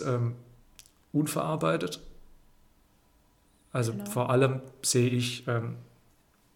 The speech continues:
Speaker 1: alles, was keinen Zucker drinne hat oder alles, was Zucker drinne hat, zugesetzten mal
Speaker 2: Das ist
Speaker 1: weglassen.
Speaker 2: halt
Speaker 1: Und ich, und ich glaub dann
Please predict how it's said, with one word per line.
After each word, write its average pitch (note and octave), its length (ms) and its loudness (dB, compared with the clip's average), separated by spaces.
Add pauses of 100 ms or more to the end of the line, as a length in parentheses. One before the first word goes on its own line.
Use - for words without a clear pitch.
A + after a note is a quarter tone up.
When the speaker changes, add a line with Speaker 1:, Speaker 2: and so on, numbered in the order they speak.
(920)
Speaker 1:
alles, C#3 220 -2
was B2+ 100 0
keinen A#2+ 220 0
Zucker C3 240 2
drinne D3 320 2
hat D3+ 340 0
oder B2+ 160 0
alles, B2+ 200 0
was A#2+ 100 0
Zucker D3+ 240 2
drinne C#3+ 280 2
hat, C3+ 140 2
zugesetzten D3+ 1080 4 (120)
mal C3 200 0
Speaker 2:
Das A#2 80 4
ist C#3 40 8
Speaker 1:
weglassen. D3+ 440 6
Speaker 2:
halt D3+ 80 0
Speaker 1:
Und B2 80 0
ich, A#2+ 180 -4
und C3 80 -2
ich B2 140 -4
glaub C#3 320 2
dann C3 320 2